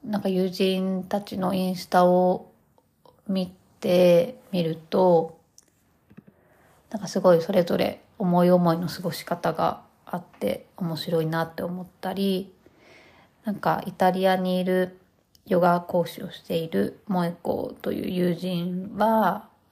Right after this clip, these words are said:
あの、友達たちとパーティーしていたりして、なんかすごい楽しそうって思いながら、こう時差で上がってくるいろんな国の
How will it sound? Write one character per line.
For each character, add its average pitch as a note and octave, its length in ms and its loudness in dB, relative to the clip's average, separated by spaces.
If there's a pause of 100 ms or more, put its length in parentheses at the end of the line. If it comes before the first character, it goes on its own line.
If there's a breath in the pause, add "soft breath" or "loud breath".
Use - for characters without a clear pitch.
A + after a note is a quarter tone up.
あ E3+ 240 -8
の、 D#3+ 380 -8 (340)
友 F3 220 -6
達 - 240 -10
た F3 100 -12
ち - 120 -18
と - 100 -12
パ - 180 -6
ー F3 40 -4
テ - 180 -18
ィ - 20 -12
ー - 20 -16
し - 100 -18
て - 120 -14
い - 80 -12
た A#3 160 -14
り - 80 -16
し - 140 -18
て、 - 300 -12 (840 loud breath)
な F#3+ 80 -10
ん - 20 -16
か - 80 -16
す - 140 -10
ご F3 120 0
い E3+ 60 -2
楽 E3 260 -8
し - 80 -16
そ F3 220 -4
う - 40 -8
っ - 20 -16
て - 200 -12
思 - 220 -12
い - 60 -12
な G3+ 140 -10
が F#3+ 120 -6
ら、 - 180 -8 (2250)
こ G3 120 -10
う D#3+ 40 -6
時 F#3 120 -6
差 F3 160 2
で - 360 -6
上 E3+ 80 -2
が F3+ 100 2
っ - 140 -4
て G3+ 100 -4
く G3 160 -4
る - 300 -6 (260)
い G#3+ 80 -8
ろ F3 160 -2
ん F#3 80 -2
な F#3 300 -2 (100)
国 E3 240 -2
の E3 340 -2